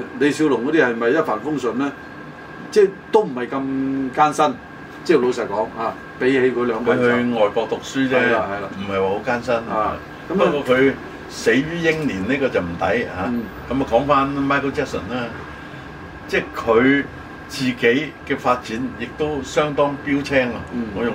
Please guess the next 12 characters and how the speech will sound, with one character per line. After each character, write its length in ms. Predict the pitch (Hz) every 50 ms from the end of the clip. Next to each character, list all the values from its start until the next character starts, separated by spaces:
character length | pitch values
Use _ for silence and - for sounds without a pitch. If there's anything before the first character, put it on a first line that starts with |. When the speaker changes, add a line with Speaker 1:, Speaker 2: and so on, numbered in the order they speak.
| - - -
Speaker 2:
標 180 | 139 147 139
青 300 | 135 - 147 135 131 120
嚟 40 | 92 82 85
到 60 | 107 104 104 107 104 98
形 100 | 92 82 80 80
容 160 | 78 78 78 90
啦。 80 | 98 - - - - - - - -
咁 720 | 135 151 165 - - - - - - - - - - 120
佢 220 | 113 131 135 139 113
好 260 | 101 110 120 143 151
用 260 | 147 139 113 113 117
心 160 | 117 - 170